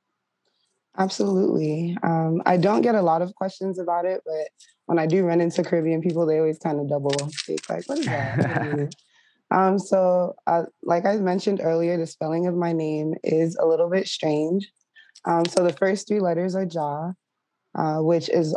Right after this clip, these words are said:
Speaker 1: also, um, more Caribbean individuals will probably be familiar with the term, but it's another way that we refer to God. Um, and my business represents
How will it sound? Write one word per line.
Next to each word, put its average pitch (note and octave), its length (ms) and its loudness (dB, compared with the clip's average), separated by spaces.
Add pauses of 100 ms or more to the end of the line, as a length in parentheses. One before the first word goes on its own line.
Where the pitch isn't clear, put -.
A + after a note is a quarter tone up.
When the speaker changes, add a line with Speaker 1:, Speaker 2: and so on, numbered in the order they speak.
Speaker 1:
also, D#3 960 0 (100)
um, C#3+ 600 -2 (1080)
more G3 200 4
Caribbean D#3 440 2
individuals D3 520 -2
will C#3+ 80 -6
probably C#3 360 -4
be - 20 -6
familiar C#3 380 -2
with D3 100 -4
the D#3 80 -4
term, D3+ 220 -4
but D#3+ 80 4
it's D#3+ 140 -6
another F3 280 2
way F3+ 140 4
that E3+ 140 2
we D#3 100 2
refer D3+ 300 0
to D#3+ 160 -6
God. D3+ 440 -4 (720)
Um, D#3+ 400 2
and D#3+ 140 4
my E3 140 4
business F#3+ 640 0
represents D#3 1000 -2